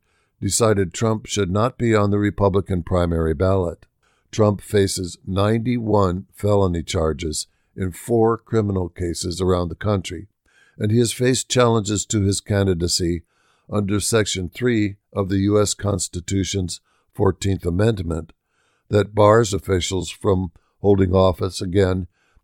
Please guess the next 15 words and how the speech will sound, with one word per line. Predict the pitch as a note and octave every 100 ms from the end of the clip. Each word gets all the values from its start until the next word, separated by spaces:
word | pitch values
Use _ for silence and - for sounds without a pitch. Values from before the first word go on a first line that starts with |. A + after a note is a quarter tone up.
| _
if | G#2+ G2
they, | G#2+ G2
quote, | - G#2 G2 - _ _ _
"have | - F#2+
engaged | F#2+ F2 G#2 G#2+ G#2+ - G#2+
in | F#2+
insurrection | G#2 A2+ B2+ A#2 A2 - F#2+ F#2 -
or | F#2 E2
rebellion | E2+ D#2 G#2+ G#2+ F2+ D#2+ E2+ _ _ _
against | G#2+ G2 G2+ F2+ -
the | F#2+
United | F2 E2+ E2 D#2
States." | - A#2 G2+ - - - _ _ _ _ _ -
Iowans, | F#2+ F2+ F2+ F2+
however, | G2 F#2 F#2+ F2+ G#2+